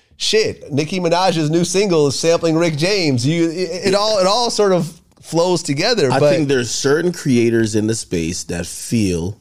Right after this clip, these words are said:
Speaker 2: that they are that good or culturally important that fuck a contract.
Speaker 1: Yeah.
Speaker 2: I remember I talked to Joe. Joe actually believes he's one of those people.
Speaker 1: Exactly.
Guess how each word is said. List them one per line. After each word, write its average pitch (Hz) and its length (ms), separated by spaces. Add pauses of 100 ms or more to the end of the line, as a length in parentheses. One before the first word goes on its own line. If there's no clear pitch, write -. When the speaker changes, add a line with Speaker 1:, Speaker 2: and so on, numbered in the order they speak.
Speaker 2:
that 87 400 (140)
they 95 800 (1500)
are 107 220
that 113 600 (260)
good 110 220
or 98 120
culturally 110 560
important 85 680 (1400)
that 98 160
fuck - 300
a - 40
contract. - 580 (360)
Speaker 1:
Yeah. 226 200 (140)
Speaker 2:
I 160 60
remember 302 240
I 240 80
talked 165 240
to 131 60
Joe. 113 260
Joe 139 320
actually 131 260
believes 104 240
he's 92 120
one 87 100
of 76 60
those 69 140
people. 82 160
Speaker 1:
Exactly. 226 460